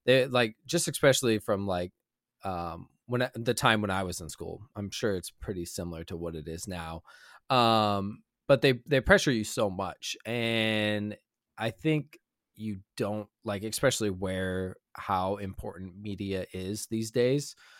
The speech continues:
um, you can get a lot more experience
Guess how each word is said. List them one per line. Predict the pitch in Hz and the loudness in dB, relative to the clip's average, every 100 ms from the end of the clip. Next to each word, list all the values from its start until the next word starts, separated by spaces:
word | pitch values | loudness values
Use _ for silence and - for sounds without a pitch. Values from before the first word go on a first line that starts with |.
| - - _ | -20 -20 _
um, | 107 104 98 95 92 - _ - | 0 2 2 0 -4 -10 _ -8
you | 120 156 | -4 0
can | 170 | 2
get | 143 131 | 4 6
a | |
lot | 110 110 110 | 6 4 4
more | 113 104 | 0 -2
experience | 95 - 98 98 90 - - | -2 -4 -4 -4 -6 -10 -14